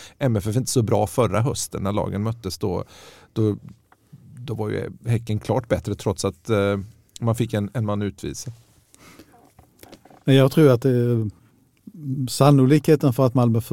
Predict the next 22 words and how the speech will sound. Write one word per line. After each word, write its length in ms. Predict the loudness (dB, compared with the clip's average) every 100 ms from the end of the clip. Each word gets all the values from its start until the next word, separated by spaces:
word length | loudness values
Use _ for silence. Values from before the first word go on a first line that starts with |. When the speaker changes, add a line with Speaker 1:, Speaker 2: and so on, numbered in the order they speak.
| -2
Speaker 2:
åker 340 | 0 0 -2
på 100 | 0
en 80 | 2
första 380 | 4 0 0 -4
förlust 460 | -2 -2 -2 -2 -4
är 40 |
ju, 360 | -2 -2 -4 -4
har 80 | -4
ju 160 | -4
ökat 440 | -2 -2 -4 -8 -6
med 160 | -8
tanke 260 | -6 -6 -6
på 120 | -8
skadeläget. 640 | -6 -2 -2 -4 -8 -10 -12
Det 80 |
kan 140 | -6 -4
man 60 |
ju 40 | -2
inte 100 | -6
komma 240 | -6 -6
ifrån. 360 | -6 -6 -6
Om, 120 | -6